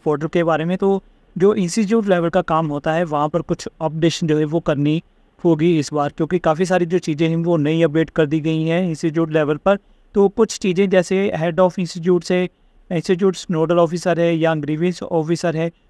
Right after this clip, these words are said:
उनकी जो डिटेल्स है वो आपको इंस्टीट्यूट आईडी में अपडेट करनी है। तो उसको करने के लिए आपको क्या करना पड़ेगा, कौन कौन सी चीज़ें जो है वो अपडेट करनी पड़ेंगी, वो सारी चीज़ें मैं आपको इस वीडियो में, अ, बताने वाला हूँ।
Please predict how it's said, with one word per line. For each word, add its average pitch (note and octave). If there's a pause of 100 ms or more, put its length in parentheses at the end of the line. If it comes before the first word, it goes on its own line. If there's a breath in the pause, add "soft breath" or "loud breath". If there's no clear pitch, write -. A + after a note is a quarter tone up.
(120)
उनकी G#3
जो A3+
डिटेल्स E3
है E3
वो F3
आपको E3
इंस्टीट्यूट F3
आईडी D3
में F3
अपडेट D#3
करनी D3
है। B2+ (340)
तो A3+
उसको C4
करने A3
के G#3+
लिए A3
आपको F#3
क्या F3
करना F3
पड़ेगा, F3
कौन E3+
कौन F3+
सी F3+
चीज़ें E3+
जो E3+
है F3+
वो F3
अपडेट E3
करनी E3+
पड़ेंगी, D#3+
वो D#3+
सारी D3+
चीज़ें D#3+
मैं D#3+
आपको D3
इस D#3
वीडियो D3+
में, D3+ (420)
अ, D#3+
बताने D#3
वाला E3+
हूँ। F3+